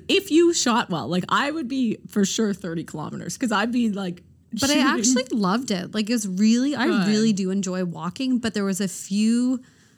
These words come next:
Speaker 2: roads, I wouldn't even call them paths, that you had to go to to get to the next hole. And they were long,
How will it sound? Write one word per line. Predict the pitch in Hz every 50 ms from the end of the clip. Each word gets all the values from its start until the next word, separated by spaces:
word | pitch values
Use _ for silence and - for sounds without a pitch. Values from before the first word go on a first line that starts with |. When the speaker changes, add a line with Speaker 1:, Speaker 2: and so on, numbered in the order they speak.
| _ _ _ _ -
Speaker 2:
roads, | 185 180 180 185 202 202 202 208 208 185 170 165 170 175 -
I | 202
wouldn't | 185 196 202 208
even | 202 202 202
call | - 196 185 180
them | 180 175 165 170 - -
paths, | - - 196 202 208 190 170 175 180 170 -
that | 185 190
you | 196 196
had | 175 202 185 170
to | 180 175
go | 165 156 180 175 175 175
to | 190 190
to | 180 180 - -
get | - 180 180 -
to | 190 175
the | 170
next | 165 165 - -
hole. | - 170 185 226
And | 240 220 196
they | 202 214
were | 233 214
long, | 202 202 269 370 349 - -